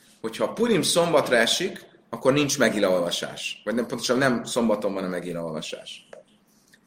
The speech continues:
É, é, hanem egy nappal korábban, egy nappal később, az majd ki fog derülni. De minden esetre, e, nincsen megila olvasás. Miért nincs?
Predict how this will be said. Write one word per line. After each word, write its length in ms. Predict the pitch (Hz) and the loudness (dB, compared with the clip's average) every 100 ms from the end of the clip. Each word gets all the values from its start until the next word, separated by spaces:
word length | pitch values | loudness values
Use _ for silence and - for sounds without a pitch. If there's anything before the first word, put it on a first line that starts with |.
| _ _ _ | _ _ _
É, 440 | 95 98 95 92 - 95 - _ - | 2 6 6 2 -4 -18 -20 _ -4
é, 560 | 101 95 90 87 85 85 82 - _ _ - | -2 -2 -4 -6 -6 -8 -12 -16 _ _ -10
hanem 300 | 107 107 101 | -4 -2 0
egy 180 | 110 104 | 0 0
nappal 320 | 95 - 80 | -2 -4 -4
korábban, 540 | - 160 139 113 107 | 2 6 6 6 2
egy 100 | 90 | 0
nappal 260 | 85 76 123 | -6 -4 -2
később, 360 | - 156 - - | 0 0 2 0
az 100 | 110 | 0
majd 160 | 110 | -4
ki 80 | 117 | -4
fog 180 | 104 98 | -6 -4
derülni. 320 | 92 82 69 - - _ _ _ _ | -4 -4 -10 -16 -20 _ _ _ _
De 80 | 135 | 0
minden 180 | 180 170 | 4 6
esetre, 760 | - 147 143 147 165 - - - | 6 4 6 6 4 -6 -8 0
e, 180 | 131 | 2
nincsen 560 | 127 151 156 - 127 117 | 2 0 0 2 2 2
megila 420 | 98 120 110 101 87 | -2 0 2 2 0
olvasás. 380 | 85 85 82 | 0 -2 -2
Miért 220 | 120 120 107 | 4 4 4
nincs? 340 | 98 151 | 0 -2